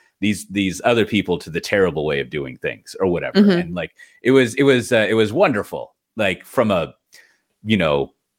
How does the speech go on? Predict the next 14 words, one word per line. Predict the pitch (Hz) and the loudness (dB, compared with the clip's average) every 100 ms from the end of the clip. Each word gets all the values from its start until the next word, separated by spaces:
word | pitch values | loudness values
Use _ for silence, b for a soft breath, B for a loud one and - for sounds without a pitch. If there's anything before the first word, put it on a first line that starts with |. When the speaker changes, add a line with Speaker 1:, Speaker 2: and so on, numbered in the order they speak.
| _ _ - | _ _ 0
Speaker 1:
it | |
wasn't | 123 110 92 | 2 4 2
wonderful | 107 95 - 90 | 2 2 2 0
from | 80 101 80 | 0 -2 -2
a, | 69 65 | -2 -2
uh, | 78 69 64 - | -2 -2 -4 0
advancing | 98 92 92 - 85 73 - _ _ - | 0 2 0 0 -4 -4 -10 _ _ -12
the | 85 | -8
state | - - 92 85 87 | -6 -2 -2 -2 -6
of | 80 | -8
knowledge | 87 82 80 | -6 -4 -2
in | 214 | 0
the | 175 | 2
Speaker 2:
Humanity. | 175 196 214 | 0 2 4